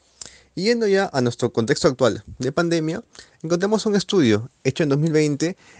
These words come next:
en el hospital de Mid Yorkshire, en Inglaterra, donde se encontró que la cantidad de pacientes que acudían con infecciones dentales era muchísimo menor, ahora post-cuarentena, a los que venían en la pre-cuarentena. Pero lo, lo que también se halló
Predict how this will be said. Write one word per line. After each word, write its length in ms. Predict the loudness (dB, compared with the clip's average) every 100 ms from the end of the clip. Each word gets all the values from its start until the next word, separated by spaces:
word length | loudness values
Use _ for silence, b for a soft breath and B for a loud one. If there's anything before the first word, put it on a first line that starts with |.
| B
en 100 | -2
el 80 | -2
hospital 360 | -2 -2 0
de 100 | 0
Mid 180 | 0 -2 -4 -6
Yorkshire, 680 | 0 0 0 2 4 2 -6 _
en 120 | -2 0
Inglaterra, 500 | 2 2 2 -2 -8 b b b
donde 260 | -4 -2 -2
se 120 | -2
encontró 480 | -2 -2 -2 -4 -4 _ B B
que 100 | -2
la 60 | 0
cantidad 260 | 2 0 0
de 40 |
pacientes 320 | 0 -2 0
que 80 | 0
acudían 520 | 0 -2 0 -2 -2
con 160 | -2 -2
infecciones 360 | 0 0 0
dentales 600 | 0 2 2 2 -4 -8 -8 -4
era 140 | -2
muchísimo 400 | -2 -4 -2 -2
menor, 380 | 0 -2 -2 -6 _ _ _ _ _ _
ahora 240 | 2 4 2
post-cuarentena, 800 | -2 0 2 2 0 -2 -2 -6 b b _
a 60 | -4
los 100 | 0
que 100 | 0
venían 400 | 2 2 0 -4 -6
en 80 | -4
la 100 | -2
pre-cuarentena. 720 | 0 2 0 -2 -4 -4 -6 _ B B B B
Pero 180 | 0 2
lo, 140 | 2 2
lo 80 | 0
que 80 |
también 260 | 0 0 0
se 100 | 0
halló 280 | -2 -2